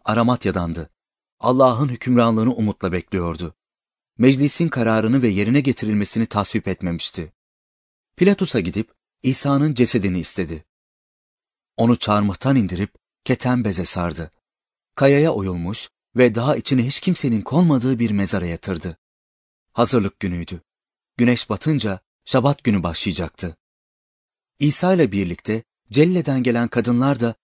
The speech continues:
Yusuf'un ardından gittiler. Mezarı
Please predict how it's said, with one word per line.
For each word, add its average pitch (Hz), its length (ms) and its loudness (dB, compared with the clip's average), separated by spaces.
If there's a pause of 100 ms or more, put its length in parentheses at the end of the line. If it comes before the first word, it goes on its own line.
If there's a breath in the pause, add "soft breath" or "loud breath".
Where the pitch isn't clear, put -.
(120)
Yusuf'un 139 360 -2
ardından 98 540 -2
gittiler. 80 520 -8 (540)
Mezarı 123 480 2